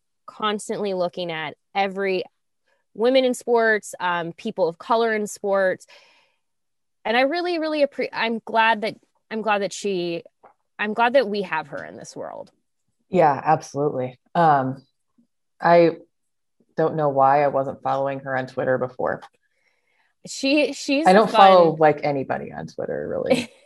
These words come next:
Speaker 1: <laughs>
Speaker 2: but <laughs>
Speaker 1: Um, I have also found, by the way, um, Twitter updated how you follow, like, so the button flipped. It used to be if you were following somebody, it would be a color, and if you weren't, it was white, and now they flipped. So if you're following them,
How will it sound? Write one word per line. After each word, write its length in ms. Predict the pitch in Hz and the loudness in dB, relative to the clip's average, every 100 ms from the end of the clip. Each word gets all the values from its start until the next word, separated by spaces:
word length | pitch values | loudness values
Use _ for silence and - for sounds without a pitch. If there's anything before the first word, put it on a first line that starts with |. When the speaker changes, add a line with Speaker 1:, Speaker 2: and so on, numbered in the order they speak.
| - | -10
Speaker 1:
<laughs> 260 | - 302 | -6 -4
Speaker 2:
but 260 | - - - - - | 0 0 -2 -4 -4
<laughs> 540 | 185 214 - - - | -2 -4 -6 -12 -2
Speaker 1:
Um, 460 | 226 220 214 196 196 - - - 277 | 4 4 2 -4 -10 -20 -20 -4 0
I 200 | 466 508 | 2 4
have 80 | 415 | 2
also 220 | 415 359 | 0 -4
found, 400 | 311 277 240 226 | 0 0 0 2
by 160 | 233 | 2
the 80 | 247 | 4
way, 400 | 240 233 285 339 - | 2 2 0 -4 -2
um, 380 | 240 226 220 208 - | 2 2 0 -6 -10
Twitter 400 | - 240 302 - | -2 0 0 -2
updated 540 | 208 - 254 262 277 | -4 -4 0 6 4
how 320 | 262 214 196 226 | 4 0 0 0
you 160 | 233 | -2
follow, 580 | 226 196 196 220 233 202 | -4 0 0 2 0 0
like, 160 | 208 208 | -2 -4
so 140 | 214 | -6
the 100 | 208 | -6
button 380 | 170 - 226 247 | -2 -2 -2 -6
flipped. 420 | - 302 320 - | -2 0 0 -2
It 80 | 220 | -8
used 320 | 220 262 - | -4 -6 -4
to 80 | 269 | -8
be 200 | 247 233 | 0 -2
if 120 | 220 | 0
you 80 | 226 | -2
were 120 | 214 | -4
following 560 | - 202 190 208 220 226 | -2 0 0 0 -2 -4
somebody, 560 | 226 226 220 220 226 | -6 -6 -4 -4 -2
it 40 | 196 | -2
would 140 | 202 | -4
be 120 | 196 | -2
a 40 | 185 | -4
color, 520 | - - 190 208 220 | -4 -2 0 0 -2
and 260 | - 202 185 | -4 -8 -8
if 100 | 190 | -10
you 140 | 190 | -10
weren't, 320 | 180 180 208 | -8 -8 -8
it 80 | 160 | -8
was 200 | 180 170 | -8 -8
white, 400 | 165 160 180 247 - | -8 -4 -4 -6 -8
and 140 | 190 | -8
now 240 | 180 185 | -4 -4
they 100 | 180 | -4
flipped. 440 | 175 - 175 175 - | -8 -10 -6 -6 -6
So 120 | 190 | -8
if 100 | 180 | -8
you're 120 | 180 | -10
following 580 | - 180 170 190 220 247 | -8 -4 -2 -2 -4 -4
them, 220 | 269 277 | -4 -6